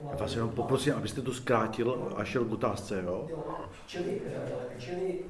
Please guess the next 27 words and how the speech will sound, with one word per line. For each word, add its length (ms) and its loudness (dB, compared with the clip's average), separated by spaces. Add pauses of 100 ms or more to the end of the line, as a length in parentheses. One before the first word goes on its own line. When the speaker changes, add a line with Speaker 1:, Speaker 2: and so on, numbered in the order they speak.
(300)
Speaker 1:
ptám 300 -2
se, 320 -6 (500)
eh, 540 -8 (680)
ne-, 340 -2
nebylo 340 2
by 140 2
dobré, 320 -4 (140)
když 180 -12
teď 200 -8
mluvíme 420 -2
o 60 -2
tom, 400 -4 (160)
zase 180 -4 (160)
po 60 -6
třiceti 300 -10
letech, 300 -6
jak 140 -6
je 60 -4
dobré 320 -2
být 260 -4
morální 640 0
a 20 -2
jak 280 -4
zase 220 -6
apelovat 480 -4
na 60 -4
ty 160 -6